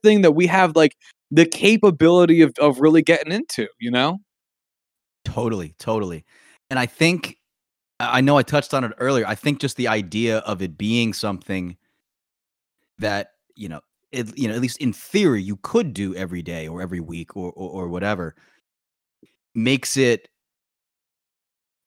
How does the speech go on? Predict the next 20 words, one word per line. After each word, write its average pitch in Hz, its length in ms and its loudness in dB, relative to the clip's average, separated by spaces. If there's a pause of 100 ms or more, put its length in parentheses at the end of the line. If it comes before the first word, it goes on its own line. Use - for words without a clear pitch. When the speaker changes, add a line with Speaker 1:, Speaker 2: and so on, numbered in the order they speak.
(200)
Speaker 2:
you 117 80 -6
know, 104 60 -4
that 131 200 2
much 127 220 2
easier 117 520 0
to, 101 880 -4 (260)
um, 87 520 -6 (920)
to - 100 -18
kind 107 240 -4
of, 87 280 -8 (320)
uh, 78 220 -12
incorporate 156 560 -2
into 127 260 -2
your, 107 280 -2
your, 98 400 -4
your 95 220 -8
identity 95 420 -6
of 87 140 -10
yourself. 82 600 -10 (560)
Um, 87 440 -8